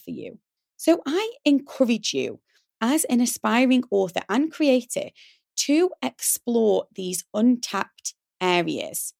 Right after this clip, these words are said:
Let me just give you a very quick reminder, a very quick reminder. So diversity and inclusion, the emerging trends of sustainability, mental health, technological developments, the fact we don't have enough series being written,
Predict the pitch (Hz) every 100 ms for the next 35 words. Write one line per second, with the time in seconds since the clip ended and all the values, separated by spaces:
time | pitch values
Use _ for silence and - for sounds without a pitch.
0 | - 254 349 381 381 269 254 190 185 185
1 | 175 185 214 214 - 180 175 160 160 -
2 | - 180 226 254 247 - 190 185 170 -
3 | - - - _ _ _ _ _ - 175
4 | 185 185 196 254 262 240 214 196 180 180
5 | - - - - _ _ _ _ 208 208
6 | 202 226 262 208 - 180 175 175 - -
7 | 180 180 175 165 170 - - 180 185 220
8 | 196 170 - 180 - 190 190 180 180 -
9 | 175 175 151 151 - - - - - _
10 | _ - 208 220 226 247 208 190 185 180
11 | 175 175 - - 185 - 170 - 170 82
12 | - - -